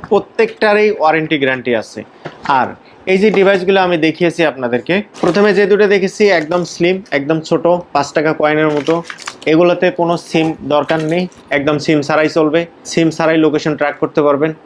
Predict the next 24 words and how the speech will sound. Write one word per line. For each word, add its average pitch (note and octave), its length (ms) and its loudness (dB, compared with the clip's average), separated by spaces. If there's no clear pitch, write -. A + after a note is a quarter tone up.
তাতে B2+ 160 -2
কোনো D3 120 0
সমস্যা D3+ 320 0
হবে D#3 180 2
না। F3+ 40 0
Just C#3+ 200 -2
অ্যাপস D3+ 220 -2
ডাউনলোড D#3+ 360 0
করে F3+ 160 2
নেবেন, F#3 180 0
অ্যাপস D3+ 260 -2
থেকে C#3+ 240 2
কানেক্ট A#2+ 260 -2
করে A2 160 -2
নেবেন। G2 160 -4
আর D#3 140 2
এই F3 80 0
যে F#3+ 40 4
বাকি D3 300 -2
যেগুলো E3 280 2
আছে, C#3 180 -6
এগুলোর G#3 360 4
মধ্যে G#3 260 0
প্রত্যেকটাতেই F3 540 0